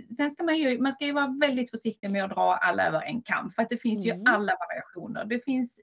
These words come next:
Speaker 1: de som håller hästar nästan som vildhästar, eh, eller frilevande hästar, och det finns de som har en väldigt, väldigt, ska vi kalla det för en artificiell hästhållning, där allting
Speaker 2: Ja.
Speaker 1: är väldigt, väldigt styrt liksom på olika sätt och så.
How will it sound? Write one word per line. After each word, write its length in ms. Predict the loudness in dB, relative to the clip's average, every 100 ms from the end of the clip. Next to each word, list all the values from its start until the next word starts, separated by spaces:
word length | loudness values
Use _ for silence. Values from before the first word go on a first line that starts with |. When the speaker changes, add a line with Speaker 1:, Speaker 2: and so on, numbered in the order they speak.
| -2
Speaker 1:
de 240 | 2 2
som 180 | 2 0
håller 280 | 2 2 2
hästar 420 | 0 -2 -2 -2
nästan 420 | 0 -4 -4 -6
som 180 | -6 -6
vildhästar, 580 | -4 0 -2 0 2 2 0 -16 -20 _
eh, 300 | 0 4 4 4
eller 140 | 4 2
frilevande 460 | 0 0 2 2 0
hästar, 400 | -4 0 0 0
och 100 | -2
det 80 | 0
finns 180 | 0 0
de 180 | 0 -2
som 160 | -2
har 280 | 0 2 2 -2 -20 _ -2
en 220 | 2 2 4
väldigt, 360 | 2 2 0
väldigt, 300 | 0 -2 -6
ska 240 | -10 -16 -12
vi 100 | -4
kalla 240 | 0 0
det 80 | 0
för 180 | 0 -2
en 100 | 0
artificiell 840 | -4 -6 -8 -8 0 2 4 2 0
hästhållning, 600 | -4 -2 -4 -2 0 2
där 160 | 2
allting 280 | 2 0 0 -4
Speaker 2:
Ja. 80 | -4
Speaker 1:
är 60 | -4
väldigt, 320 | -4 -4 -8 -8
väldigt 360 | -6 -8 _
styrt 520 | -20 -12 -4 -4 -6
liksom 300 | -14 -8 -8
på 120 | -4 -2 0
olika 320 | 0 -4 -4 -6
sätt 300 | -6 -8 -4
och 180 | -4 -4
så. 200 | -8